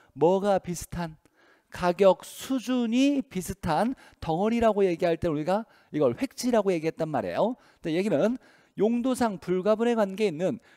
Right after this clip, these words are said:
용도는 뭐예요? 앞으로 계속 많이 나올 거예요. 이용 방법을 용도라 그래요.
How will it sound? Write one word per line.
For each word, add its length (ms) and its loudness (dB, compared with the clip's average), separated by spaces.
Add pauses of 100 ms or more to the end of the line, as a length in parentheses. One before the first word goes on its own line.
(140)
용도는 500 0
뭐예요? 520 0 (220)
앞으로 280 -8
계속 320 0
많이 200 -2
나올 200 0
거예요. 440 0 (300)
이용 540 0
방법을 720 -2
용도라 460 -4
그래요. 520 -2